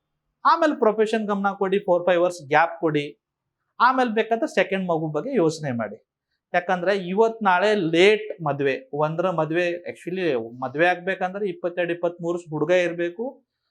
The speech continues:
ಹದಿನೆಂಟು ದಿನ, ಇಪ್ಪತ್ತು ವರ್ಷ ಹುಡುಗಿ ಇರ್ಬೇಕು. ಆ ಟೈಮ್ನಲ್ಲಿ ಇಬ್ಬರದು ಬೀಜ ಕ್ವಾಲಿಟಿ ಚೆನ್ನಾಗಿರುತ್ತೆ, ಅವಾಗ ಸೆಕ್ಸ್ ಮಾಡ್ತೀರಾ, ಅವಾಗ ಮಕ್ಕಳಾಗುತ್ತೆ, ಹೆಲ್ದಿ ಮಕ್ಕಳು ಹುಟ್ಟುತ್ತೆ. ಇವಾಗ ನಾವು ನಮ್ ಜನರೇಷನ್‌ದವ್ರು ಏನಿದ್ದಾರೆ ನೋಡಿ, ಎಷ್ಟು ಹೆಲ್ದಿ ಇದ್ದಾರೆ. ಇವಾಗ ನೋಡಿ, ಯಾರು ಹುಟ್ಟಿದ್ದಾರೆ ಎರಡು ವರ್ಷ, ಮೂರು ವರ್ಷ,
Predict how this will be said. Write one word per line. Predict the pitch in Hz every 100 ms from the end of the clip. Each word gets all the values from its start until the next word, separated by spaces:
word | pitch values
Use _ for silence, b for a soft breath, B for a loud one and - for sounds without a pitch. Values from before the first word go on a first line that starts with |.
| _ -
ಹದಿನೆಂಟು | 175 165 202 190 220
ದಿನ, | 196
ಇಪ್ಪತ್ತು | 180 175 170
ವರ್ಷ | 160
ಹುಡುಗಿ | 233 185 185
ಇರ್ಬೇಕು. | 165 135 120 170
ಆ | 180 240
ಟೈಮ್ನಲ್ಲಿ | 240 226 214 220 262 185
ಇಬ್ಬರದು | 170 220 240 262
ಬೀಜ | 180 196 190
ಕ್ವಾಲಿಟಿ | 220 208 185 185
ಚೆನ್ನಾಗಿರುತ್ತೆ, | 240 160 151 160 139 120 113 - _ _ _ _ 175
ಅವಾಗ | 190 254 233 180 -
ಸೆಕ್ಸ್ | - 202 202 214
ಮಾಡ್ತೀರಾ, | 202 - 214 214
ಅವಾಗ | 175 196 190 160
ಮಕ್ಕಳಾಗುತ್ತೆ, | 156 196 185 180 190
ಹೆಲ್ದಿ | 247 165 180 214
ಮಕ್ಕಳು | 185 190 185
ಹುಟ್ಟುತ್ತೆ. | 160 151 156
ಇವಾಗ | 160 156 151
ನಾವು | 151 170 170 156
ನಮ್ | 156 202 208
ಜನರೇಷನ್‌ದವ್ರು | 196 185 185 196 185 180 175
ಏನಿದ್ದಾರೆ | 170 165 170
ನೋಡಿ, | 180 185
ಎಷ್ಟು | 175 175 165
ಹೆಲ್ದಿ | 160 180
ಇದ್ದಾರೆ. | 170 151 175 - _ _ _ _ -
ಇವಾಗ | 208 233 226
ನೋಡಿ, | 226 226 220
ಯಾರು | 202 208
ಹುಟ್ಟಿದ್ದಾರೆ | 202 190 214 196 190 196
ಎರಡು | 175 180
ವರ್ಷ, | 180 190
ಮೂರು | 196 185 180
ವರ್ಷ, | 175 160